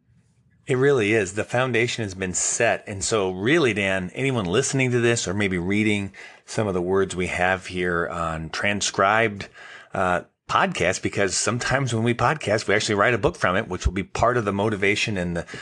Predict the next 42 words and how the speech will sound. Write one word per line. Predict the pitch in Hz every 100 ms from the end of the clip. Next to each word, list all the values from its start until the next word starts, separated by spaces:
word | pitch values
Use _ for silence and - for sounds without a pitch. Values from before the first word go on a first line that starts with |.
| - - -
the | 95
how-to | 92 107 123 - 131 107
of | 85
our | 87
podcast | 85 95 82 - 82 85 -
as | - 90 85
an | 90
ongoing | 92 90 87 95 87
feature, | - 120 143 - 80 - - - - - _
is | 117 113
that | 127
you | 131 139
really | 160 160
don't | 139
have | 127
an | 107
excuse. | - - 101 -
Dan, | 107 104
you | 104
know, | 104
I | 110
used | 107 - 120 117
to | 107
do | 110
those | 101 95 - - _ _ _ _ _
publishing | - 123 113 - 92 90 - - -
seminars | - - 107 90 82 85 82
at | 90
the | -
Cornerstone | - 104 95 92 85
Festival | - 80 - 87 85
years | 90 90 85
ago. | 82 85
You | 87
came | 87 92 87
and | 82
visited | 87 90 82
one | 87 87
time. | 90 90
We | 87
did | 85 82
some | 85 80